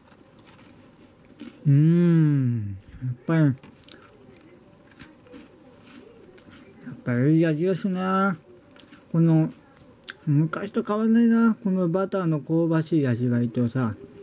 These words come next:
ほんのりとこの甘さ。いいね。で、小麦粉を使ってるんで、その小麦粉のあったかさっていうのがあってね。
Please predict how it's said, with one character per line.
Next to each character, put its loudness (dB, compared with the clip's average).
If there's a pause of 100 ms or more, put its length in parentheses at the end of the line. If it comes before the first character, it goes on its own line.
(1040)
ほ 2
ん 4
の 2
り 0
と -2
こ 0
の 4
甘 2
さ。 -4 (1900)
い -2
い 2
ね。 2 (680)
で、 -2
小 0
麦 0
粉 0
を 0
使 -8
っ -2
て -4
る -4
ん 0
で、 -2 (800)
そ -2
の 0
小 0
麦 2
粉 -2
の -10 (1500)
あ -2
っ -2
た -4
か -8
さ -8
っ -10
て -8
い -2
う -2
の -4
が -4
あ -4
っ -14
て -14
ね。 -2